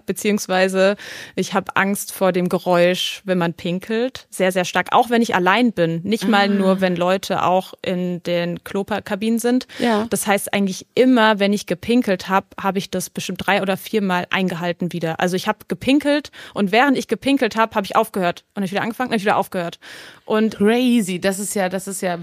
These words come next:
Speaker 1: Ich hab
Speaker 2: wirklich
Speaker 1: dann
Speaker 2: viel Muskelkraft, die du da brauchst,
Speaker 1: Ja, ich
Speaker 2: sozusagen,
Speaker 1: hab
Speaker 2: ne?
Speaker 1: das halt immer gemacht, jedes Mal. Und ich hab dann erfahren, dass das Leute benutzen, um ihr Beckenboden zu tra-, also um das zu trainieren. Und hab dann irgendwann gemerkt,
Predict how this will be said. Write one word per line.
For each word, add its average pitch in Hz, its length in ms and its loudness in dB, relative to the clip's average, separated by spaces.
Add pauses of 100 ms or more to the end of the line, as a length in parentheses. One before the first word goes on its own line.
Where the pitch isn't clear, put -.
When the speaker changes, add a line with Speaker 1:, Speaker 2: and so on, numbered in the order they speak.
(100)
Speaker 1:
Ich 226 180 2
hab 294 160 2
Speaker 2:
wirklich 254 100 2
Speaker 1:
dann 262 160 2
Speaker 2:
viel 233 380 -2
Muskelkraft, 190 600 -4
die 185 80 -6
du 165 80 -8
da 170 140 0
brauchst, 170 360 -2
Speaker 1:
Ja, 269 300 4
ich 311 140 6
Speaker 2:
sozusagen, 180 80 0
Speaker 1:
hab 185 100 2
Speaker 2:
ne? 196 80 2
Speaker 1:
das 208 120 0
halt 233 280 0
immer 294 320 4
gemacht, 214 420 -2
jedes 240 320 -2
Mal. 214 300 0
Und 214 180 -4
ich - 140 -8
hab 262 140 -8
dann 214 260 0
erfahren, 226 840 0
dass 220 340 -2
das 220 260 -4
Leute 220 340 2
benutzen, 233 560 -2
um 269 240 2
ihr 220 140 0
Beckenboden 175 680 -6
zu - 140 -12
tra-, - 340 -6
also 175 400 -4
um 202 160 2
das 202 160 -2
zu 202 100 -4
trainieren. 202 480 4 (320)
Und 208 200 4
hab 208 120 0
dann 196 160 2
irgendwann 196 380 4
gemerkt, 180 600 0